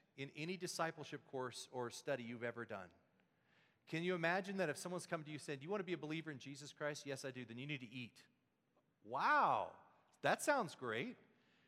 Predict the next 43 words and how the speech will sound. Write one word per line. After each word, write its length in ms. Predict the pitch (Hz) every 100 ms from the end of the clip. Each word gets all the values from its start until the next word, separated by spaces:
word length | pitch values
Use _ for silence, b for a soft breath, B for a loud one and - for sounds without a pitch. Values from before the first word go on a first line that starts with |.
| b b _ -
Listen 180 | 208
to 40 | 285
what 100 | 269
he 60 |
says. 400 | 214 214 165 117 -
"Eat 240 | 214 254
what 200 | 247 285
they 120 | 247
provide 540 | 247 202 147 127 123 98
you, 220 | 95 110
sit 280 | - - -
down 320 | 226 226 226 -
and 120 | 127 -
break 260 | 170 175
bread 240 | - 156 139
with 160 | 127
them, 240 | - 98 101 B B B
heal 320 | - 202 254
the 100 | 262
sick 320 | - 233 220
who 160 | - 214
are 140 | 226
there, 320 | 180 120 110
you 300 | 117 117 208
meet 340 | 214 190 196 185
whatever 380 | 143 139 147 190
needs 300 | 165 170 139
that 200 | 151 131
you 80 | 127
see, 400 | - 127 107 107 B B B
and 240 | 196 190 156 151
then 340 | 202 285 320
you 280 | 311 277 233
say 320 | - 185 160
to 160 | 139 156
them, 260 | 143 127
'God's 280 | 123 131 127
kingdom 340 | - 147 131 120
has 120 | 107
come 220 | 123 104
close 300 | - 101 -
to 140 | -
you.'" 120 | 87